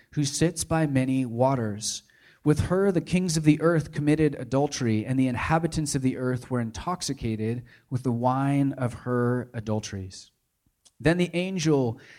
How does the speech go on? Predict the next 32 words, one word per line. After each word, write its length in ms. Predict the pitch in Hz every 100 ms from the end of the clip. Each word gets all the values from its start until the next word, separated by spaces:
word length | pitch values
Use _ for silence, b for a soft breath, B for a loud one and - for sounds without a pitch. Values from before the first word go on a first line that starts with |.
| B
carried 340 | - 175 185 175
me 100 | 180
away 360 | 156 160 165
in 80 | 147
the 80 | 135
spirit 500 | - - 160 135 -
into 320 | 143 139 139
a 60 | 123
wilderness. 800 | 117 139 139 110 101 104 - - b b b b -
There 340 | 151 185 196
I 140 | 170
saw 280 | 147 - 160
a 60 | 143
woman 480 | 143 175 131 127 143
sitting 340 | - 160 175
on 120 | 156
a 60 | 135
scarlet 580 | - - 156 160 151 -
beast 380 | 147 120 -
that 100 | 131
was 120 | 113 -
covered 380 | - 147 147
with 220 | 127 117 110
blasphemous 600 | 127 156 165 180 156 151
names 480 | 151 143 123 113
and 160 | - 123
had 180 | 127 117
seven 380 | - 156 156 156
heads 520 | 120 131 127 123 -
and 580 | 131 127 123 123 123 -
ten 360 | - 123 120 117
horns. 800 | - - 131 107 98 101 -